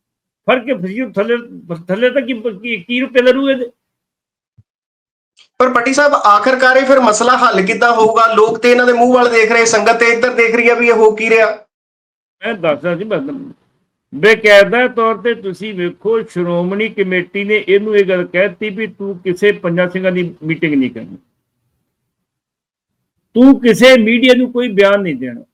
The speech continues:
Speaker 1: ਮੀਡੀਆ ਨੂੰ ਵੀ ਕਹਿ ਦਿੱਤਾ ਵੀ ਜਥੇਦਾਰ ਦੇ ਮੂੰਹ ਅੱਗੇ ਤੁਸੀਂ ਆਪਣਾ ਮਾਈਕ ਚੈਨਲ ਧੁੰਦਿਆ ਕਰੋ,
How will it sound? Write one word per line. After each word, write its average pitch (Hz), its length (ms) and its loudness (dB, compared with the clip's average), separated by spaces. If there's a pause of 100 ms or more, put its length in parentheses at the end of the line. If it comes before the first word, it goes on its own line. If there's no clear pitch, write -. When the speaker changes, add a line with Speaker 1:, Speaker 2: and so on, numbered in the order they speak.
(2000)
Speaker 1:
ਮੀਡੀਆ 269 400 2
ਨੂੰ 269 140 0
ਵੀ 269 80 -4
ਕਹਿ 240 240 -6
ਦਿੱਤਾ 233 220 -8
ਵੀ 233 180 -12
ਜਥੇਦਾਰ 180 420 -6
ਦੇ 208 180 -4
ਮੂੰਹ 214 260 -8
ਅੱਗੇ 202 160 -4
ਤੁਸੀਂ 214 280 -10
ਆਪਣਾ 196 260 -6 (220)
ਮਾਈਕ 160 500 -4
ਚੈਨਲ 233 220 -4
ਧੁੰਦਿਆ 196 360 -4
ਕਰੋ, 180 360 -6